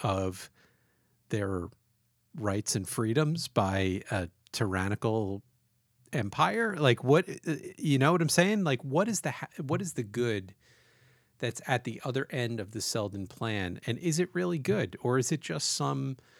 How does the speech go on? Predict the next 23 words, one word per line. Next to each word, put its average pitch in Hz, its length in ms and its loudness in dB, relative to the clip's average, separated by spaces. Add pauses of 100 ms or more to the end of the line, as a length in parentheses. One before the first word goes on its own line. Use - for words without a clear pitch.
(420)
administrative 113 1500 0 (240)
cleanliness 107 1040 0 (220)
of 95 580 0 (360)
the 113 160 2
running 110 400 2
of 87 140 -4
the 98 80 -2
human 98 380 -2
race? 107 560 0 (600)
Because 123 300 0
the 131 120 -2
Second 208 360 -2
Foundationers 104 960 -2
sound 117 480 -4
like, 101 360 -4 (120)
they're 127 100 2
basically 151 440 0
like 98 240 -2
monks, 98 600 -4
right? 95 260 -2 (800)
They're 117 140 0
monks 135 460 0
who 113 560 0